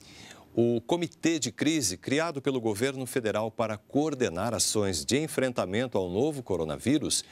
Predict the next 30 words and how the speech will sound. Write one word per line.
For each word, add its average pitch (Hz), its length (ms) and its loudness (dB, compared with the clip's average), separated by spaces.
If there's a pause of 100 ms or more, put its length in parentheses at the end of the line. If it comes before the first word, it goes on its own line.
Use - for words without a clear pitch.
(180)
está - 240 2
reunido 143 460 0
agora 131 480 0
no 123 100 -4
Palácio 110 420 0
do 110 80 -6
Planalto. 92 520 -2 (400)
Participam 156 760 0
mais 156 440 0
de 170 140 -2
quinze 151 400 0
ministérios 139 680 0 (240)
e 208 120 6
outros 135 480 2
órgãos 110 480 2
federais, 117 720 0
como 90 280 0
Anvisa, 107 600 2
Banco 127 280 -2
do 107 100 2
Brasil, 101 560 2 (220)
Caixa 151 360 0
Econômica 95 500 0
Federal 120 500 0
e 135 100 2
B 117 280 2
N 120 160 -2
D 120 100 2
E 113 100 4
S. - 380 -4